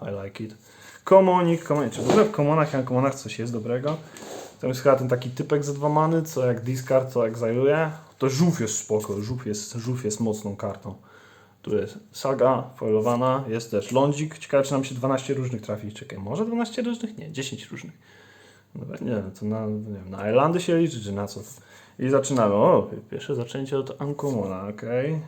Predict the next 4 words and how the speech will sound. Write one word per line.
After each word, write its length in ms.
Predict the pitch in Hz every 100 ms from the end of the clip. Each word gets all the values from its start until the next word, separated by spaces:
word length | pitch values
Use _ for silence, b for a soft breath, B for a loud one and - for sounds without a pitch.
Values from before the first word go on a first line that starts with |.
| - -
I 260 | 107 107 - - _ _ _ _ _ _ _ -
puk, 480 | 156 170 170 - - _ _ -
i 220 | 107 98
foil. 840 | - - - 131 139 156 165 165